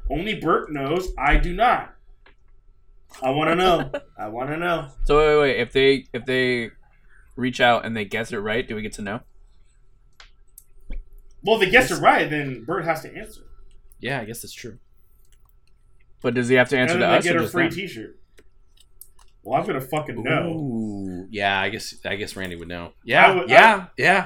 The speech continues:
Speaker 1: yeah, I would just know. Like, I, like, the one time I see, like, different alerts on the Jordan, I'm like, "Oh, I'm gonna log on."
Speaker 2: Not necessarily,
Speaker 3: <laughs>
Speaker 2: because Bert's Instagram is on the Podbean,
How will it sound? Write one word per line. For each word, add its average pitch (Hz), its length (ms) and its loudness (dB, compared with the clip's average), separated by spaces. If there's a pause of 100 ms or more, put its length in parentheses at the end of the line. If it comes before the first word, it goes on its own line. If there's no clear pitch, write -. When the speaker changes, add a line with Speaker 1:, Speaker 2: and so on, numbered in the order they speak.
(120)
Speaker 1:
yeah, 160 380 2
I 175 140 8
would 226 160 2
just 208 200 -4
know. 190 300 4
Like, 156 260 2
I, 160 120 0
like, 156 240 0
the 160 120 0
one 160 280 0
time 175 260 4
I 151 80 0
see, 175 240 -4
like, 135 300 -4
different 151 340 -4
alerts 131 440 -6
on 143 100 -4
the 135 60 -8
Jordan, 127 340 -6
I'm 131 80 -8
like, - 120 -16
"Oh, - 140 -20
I'm 110 80 -20
gonna - 140 -18
log - 240 -20
on." - 100 -18
Speaker 2:
Not 147 160 -2
necessarily, 151 760 2
Speaker 3:
<laughs> - 20 -20
Speaker 2:
because 147 640 2
Bert's 160 300 2
Instagram 135 680 0 (120)
is 131 280 0
on 127 140 0
the 117 60 -4
Podbean, 127 580 -4